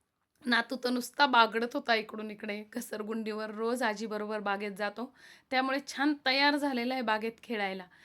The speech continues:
भीती अजिबात वाटत नाही त्याला. हे बघून छान वाटतं. आजी रोज त्याला संध्याकाळी बागेत घेऊन जाते,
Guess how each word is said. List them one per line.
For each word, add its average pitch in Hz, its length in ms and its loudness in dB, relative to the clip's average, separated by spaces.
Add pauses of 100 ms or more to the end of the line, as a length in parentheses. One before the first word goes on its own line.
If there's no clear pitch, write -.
(280)
भीती 269 340 -2
अजिबात 269 580 2
वाटत 254 360 0
नाही 262 140 -4
त्याला. 233 240 -2 (540)
हे 262 60 0
बघून 262 280 2 (100)
छान 254 180 4
वाटतं. 262 300 -4 (200)
आजी 233 220 0
रोज 262 260 2
त्याला 269 260 -2
संध्याकाळी 254 540 -2
बागेत 233 300 -2
घेऊन 247 280 -2
जाते, 233 300 -4